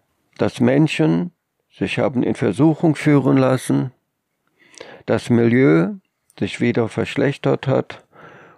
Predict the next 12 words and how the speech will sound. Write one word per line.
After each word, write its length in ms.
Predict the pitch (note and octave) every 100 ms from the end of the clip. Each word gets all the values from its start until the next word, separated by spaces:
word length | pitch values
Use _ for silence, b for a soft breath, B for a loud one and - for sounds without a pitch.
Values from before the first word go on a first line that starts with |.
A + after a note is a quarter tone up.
| B
und 220 | - G#2+ C3
wiederum 520 | C3 C3 A#2 B2 A#2+
das 200 | G#2 -
goldene 520 | B2 B2 A#2+ A#2 -
Zeitalter 840 | - A#2+ B2+ - A#2 B2 A#2+ A#2 - - - _ _
sich 240 | A2 G2 -
auflöst 720 | B2+ C3 - B2 B2+ A2+ -
und 160 | A2+
das 180 | A2+ B2+
eiserne 580 | - A#2 G#2+ A#2+ A2 G#2
Zeitalter 640 | - G#2 F2+ - F#2 - E2
beginnt. 580 | F2 - F2 F2 G#2+